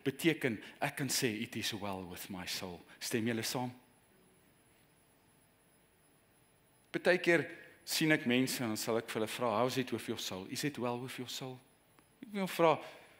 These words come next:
"Hoe gaan dit met jou?" "Dit gaan goed." Ek het al gesien. Vra die vraag so bietjie anderster, want dis 'n dieper vraag, hoe dit met jou gaan. "Is it well with your soul?"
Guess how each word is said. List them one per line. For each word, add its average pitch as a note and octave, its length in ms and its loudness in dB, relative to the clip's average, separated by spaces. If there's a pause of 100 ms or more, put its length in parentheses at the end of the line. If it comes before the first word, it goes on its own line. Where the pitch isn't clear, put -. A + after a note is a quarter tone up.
(320)
"Hoe D3+ 100 2
gaan G#3+ 140 6
dit G#3+ 100 4
met G3 120 4
jou?" D#3 120 8
"Dit G#2+ 120 -4
gaan D3+ 140 2
goed." - 380 0 (800)
Ek A#2+ 80 -10
het C3 120 -2
al C3 80 4
gesien. C3 440 0 (500)
Vra D#3+ 280 8
die D#3 80 4
vraag D3+ 340 4
so C#3+ 100 0
bietjie B2+ 240 2
anderster, B2+ 480 2
want G#2 200 -2 (340)
dis - 180 -2
'n A#2 100 -2
dieper B2+ 400 0 (840)
vraag, - 560 0
hoe A#2 80 0
dit A#2 180 0
met A#2 120 -4
jou A2 100 -4
gaan. G2+ 260 -4
"Is - 140 -6
it E3+ 140 -6
well G2+ 200 -8
with G2 180 -12
your G2 160 -10
soul?" G#2+ 300 -10